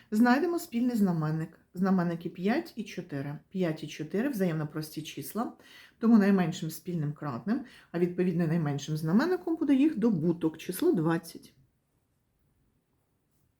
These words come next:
Знаходимо додаткові множники. Двадцять ділимо на п'ять. Додатковий множник для першого дробу чотири.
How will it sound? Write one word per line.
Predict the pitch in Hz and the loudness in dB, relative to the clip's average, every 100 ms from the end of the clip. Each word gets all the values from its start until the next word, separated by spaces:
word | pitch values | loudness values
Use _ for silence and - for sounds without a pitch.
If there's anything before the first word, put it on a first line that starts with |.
| _ _ _ _ _ _ _ _ _ _ _ _ _ _ _ _ _ _ _ _ _ _ _ _ - - _ _ | _ _ _ _ _ _ _ _ _ _ _ _ _ _ _ _ _ _ _ _ _ _ _ _ -20 -20 _ _
Знаходимо | 185 208 196 196 302 | 4 4 6 6 6
додаткові | 302 220 - 220 214 | 6 4 2 2 4
множники. | 185 151 151 151 - 160 - | 4 2 0 -6 -6 -10 -6
Двадцять | 170 180 175 151 - | -2 4 4 4 -2
ділимо | 160 160 160 | 2 4 4
на | 160 | 4
п'ять. | 147 147 143 165 254 - _ _ _ _ - - _ _ - | 2 0 2 2 0 -10 _ _ _ _ -20 -20 _ _ 0
Додатковий | 175 175 175 | 2 6 6
множник | 165 160 160 160 | 6 4 2 4
для | 156 | 4
першого | 160 156 - 156 | 6 4 4 2
дробу | 151 143 139 | 6 6 4
чотири. | - 143 - 135 139 | 2 -4 2 2 4